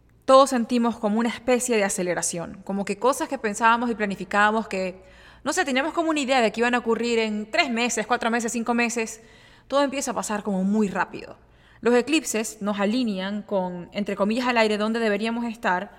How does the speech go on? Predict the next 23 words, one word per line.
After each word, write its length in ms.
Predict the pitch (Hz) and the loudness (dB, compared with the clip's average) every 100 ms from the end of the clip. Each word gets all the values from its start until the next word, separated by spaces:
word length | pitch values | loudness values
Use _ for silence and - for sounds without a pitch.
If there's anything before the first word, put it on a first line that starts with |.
| - - - _ - | -20 -20 -20 _ -6
en 100 | 226 | 0
de-, 320 | 226 220 220 - | 0 0 -4 -2
determinado 560 | 208 214 214 226 247 | 0 2 4 4 4
momento 340 | 226 233 226 233 | 4 2 2 2
de 80 | |
nuestras 260 | 226 226 254 | 0 0 0
vidas, 220 | 339 269 | 0 0
porque 240 | - 190 196 | -2 -4 -4
nuestro 280 | 190 208 | -6 0
ego 180 | 208 220 | 2 4
a 40 | 233 | 2
veces 300 | 208 214 - | 2 -2 -4
quiere 220 | 208 190 | -2 -2
otra 180 | 190 185 | -2 -2
cosa. 340 | 233 - - - _ _ _ _ _ _ - | -2 -4 -10 -16 _ _ _ _ _ _ -14
Entonces, 500 | 208 208 226 214 208 | -6 0 0 0 -4
esta 220 | 226 254 302 | -4 -4 -2
semana 320 | 269 202 190 | 0 0 0
mi 100 | 196 | -2
consejo 320 | 196 202 220 | -2 -2 0
para 180 | 240 220 | 0 0
ti 160 | 233 | 0
es, 340 | 202 180 - | -2 -4 -8